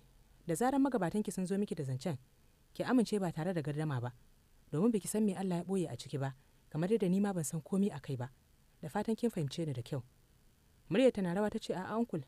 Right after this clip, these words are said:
na kasa gane inda zancen naka ya dosa. Wai kana nufin ni Adawiya, autar Ummi, za a yi wa aure cikin ƴan ƙalilan ɗin kwanaki?" "Eh, mai babban suna, haka nake nufi." Idanu waje ta kuma cewa, "To waye mijin nawa?"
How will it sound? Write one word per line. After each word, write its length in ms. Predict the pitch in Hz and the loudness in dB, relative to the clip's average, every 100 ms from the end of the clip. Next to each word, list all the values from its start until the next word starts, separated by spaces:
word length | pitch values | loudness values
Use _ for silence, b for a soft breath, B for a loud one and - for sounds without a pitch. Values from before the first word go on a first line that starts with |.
| - _ _ - | -12 _ _ 0
na 140 | 269 | 2
kasa 260 | - 320 233 | 2 0 2
gane 200 | 226 214 | 2 2
inda 220 | 226 202 | 2 0
zancen 280 | 160 156 185 | 0 -2 -2
naka 260 | 160 - | -2 -2
ya 60 | 151 | -4
dosa. 300 | 139 - 127 - - _ - - _ _ - | -2 -4 -6 -10 -20 _ -20 -20 _ _ 2
Wai 140 | 220 254 | 6 8
kana 240 | 311 254 | 8 6
nufin 220 | 247 226 208 | 6 6 6
ni 100 | 262 | 6
Adawiya, 500 | 226 170 196 226 240 _ _ _ - | 4 2 2 2 0 _ _ _ -2
autar 300 | 180 170 254 | 0 4 4
Ummi, 340 | 269 277 339 - _ _ _ | 8 8 8 2 _ _ _
za 140 | 202 247 | 2 2
a 40 | 240 | 4
yi 80 | 254 | 4
wa 100 | - | 4
aure 180 | 240 240 | 4 4
cikin 200 | - 254 | 2 0
ƴan 100 | 262 | 0
ƙalilan 340 | 220 220 233 | 2 4 4
ɗin 120 | - 247 | 2 0
kwanaki?" 460 | 220 170 - 269 - - - _ _ _ _ - - | 2 0 0 -2 -4 -20 -20 _ _ _ _ -14 0
"Eh, 120 | 294 | 4
mai 140 | 294 175 | 6 4
babban 260 | 135 143 | 0 -2
suna, 360 | 147 160 143 - _ | 0 -2 -2 -6 _
haka 260 | - 240 208 | -8 -4 0
nake 240 | 170 - | 0 0
nufi." 260 | 135 135 131 - _ _ _ _ _ _ - - | -2 -2 -4 -8 _ _ _ _ _ _ -16 2
Idanu 360 | 262 269 262 | 6 8 8
waje 160 | 254 233 | 6 6
ta 80 | 240 | 4
kuma 180 | 262 233 | 2 2
cewa, 220 | 240 214 | 2 2
"To 140 | 247 | 2
waye 220 | 247 294 320 | 4 6 8
mijin 280 | 247 214 | 8 6
nawa?" 280 | 156 147 147 | 2 0 -2